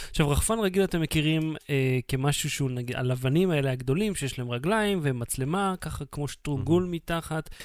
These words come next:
Speaker 1: שיש לה מייצב תמונה עליה. אה, פה הם בחרו, אה, פשוט לעשות אותו, אה, מאוד קומפקטי, זאת אומרת, הוא
Speaker 2: כן.
Speaker 1: מתקפל.
Speaker 2: ומתקפל, כן. הוא,
Speaker 1: ש-
Speaker 2: בוא נגיד שאם יש לך כיס גדול, דגמח כזה, או אפילו מעיל עם כיסים גדולים, אתה
Speaker 1: כן.
Speaker 2: יכול להכניס את זה לכיס.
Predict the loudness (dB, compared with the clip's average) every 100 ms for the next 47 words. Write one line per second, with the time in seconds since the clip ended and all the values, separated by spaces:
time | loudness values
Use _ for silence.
0 | -8 -2 0 0 2 0 2 0 0 -6
1 | -2 0 0 0 0 -4 -10 -16 -6 -2
2 | 2 2 2 -2 0 2 4 4 4 2
3 | -2 0 2 2 0 -4 0 0 0 -4
4 | -2 0 0 0 -4 -6 -4 -4 -2 -4
5 | -6 -14 _ _ -10 -2 0 4 4 2
6 | -2 2 4 4 0 -10 -8 -6 0 2
7 | 2 0 0 2 0 0 -6 -6 -2 -2
8 | 2 2 2 -2 -4 -6 _ _ _ -2
9 | -2 -2 -6 -4 0 2 2 -2 -4 -6
10 | -6 -6 -6 -4 -4 0 0 0 -4 0
11 | -2 -2 -6 -4 -6 -4 -4 -4 -4 -4
12 | -4 -4 -6 -10 -10 -10 -6 -6 -6 -2
13 | 2 4 4 0 -2 -6 -8 -8 -6 -6
14 | -8 -8 -16